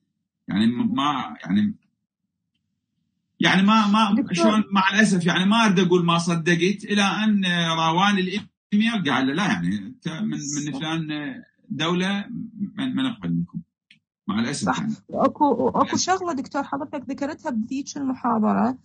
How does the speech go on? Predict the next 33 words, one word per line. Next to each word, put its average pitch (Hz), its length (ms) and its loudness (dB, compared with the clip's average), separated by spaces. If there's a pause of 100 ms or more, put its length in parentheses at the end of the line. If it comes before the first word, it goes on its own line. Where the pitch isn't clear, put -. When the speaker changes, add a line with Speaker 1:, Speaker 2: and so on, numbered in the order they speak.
(480)
Speaker 2:
هي 240 360 2
أيضًا 302 240 -2
جدًا 285 240 -2
مهمة، 226 560 2
إنه 240 280 0
أنت 269 160 -4
تذكر 302 720 -10
كل 370 340 -6
شيء - 220 -6
استخدمته 277 680 -4
في 233 120 -4
البحث. 220 500 0
مثلًا 247 340 -2
أنا 240 440 -2
يعني، 214 440 -2 (480)
آه، 208 240 2
البحث 214 540 2
الأول 294 320 0
اللي 277 300 -2
إلي 285 260 -2
اللي 269 180 -2
انشر 262 340 -2
ب-، 233 240 0
بسكوباس 226 800 -4 (260)
كان 226 160 0
أول 226 220 4
واحد، 214 280 2
يعني 185 160 -2
أول 220 160 0
تجربة 220 320 0
إلي 220 180 0
مع 196 140 2
سكوباس. 220 540 -4